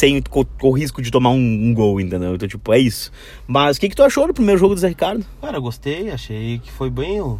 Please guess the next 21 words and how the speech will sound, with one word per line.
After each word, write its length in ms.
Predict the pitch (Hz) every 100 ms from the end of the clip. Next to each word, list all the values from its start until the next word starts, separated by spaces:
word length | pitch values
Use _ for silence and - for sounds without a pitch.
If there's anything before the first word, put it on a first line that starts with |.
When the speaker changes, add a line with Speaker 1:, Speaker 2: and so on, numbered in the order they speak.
| 101
Speaker 2:
né, 200 | 110 101
foi 180 | - 110
uma 460 | 113 117 117 113
mudança 500 | 110 110 117 117 120
tática 480 | 117 110 147 - -
aí, 140 | 113 143
né? 260 | 120 135
E 80 | 120
a 60 | 107
gente 180 | 107 101
tem 200 | - 113
visto 300 | 107 120 127
nos 120 | 120
treinos 380 | - 120 127 127
que 100 | -
ele 120 | 117
não 180 | 117 131
tem 260 | 123 120
usado 360 | 120 110 117 117
o 20 |
tripé. 520 | 113 117 113 110 123